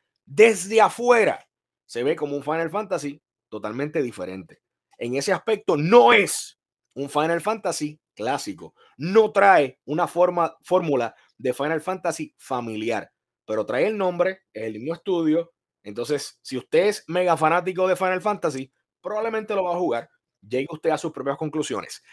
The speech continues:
Si es o no es un R P G bajo los estatutos suyos, pues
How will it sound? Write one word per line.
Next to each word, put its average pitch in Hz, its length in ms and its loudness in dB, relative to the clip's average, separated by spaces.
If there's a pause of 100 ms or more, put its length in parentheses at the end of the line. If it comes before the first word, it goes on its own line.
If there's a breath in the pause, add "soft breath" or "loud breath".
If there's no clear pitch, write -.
(120 soft breath)
Si 196 280 0
es 269 300 6
o 208 100 0
no 208 180 4
es - 400 -2 (380)
un 156 220 -2
R 196 200 6
P 202 100 -6
G 165 380 -4 (400)
bajo 127 220 2
los 131 160 6
estatutos 139 880 -4
suyos, 190 560 0
pues 92 220 -10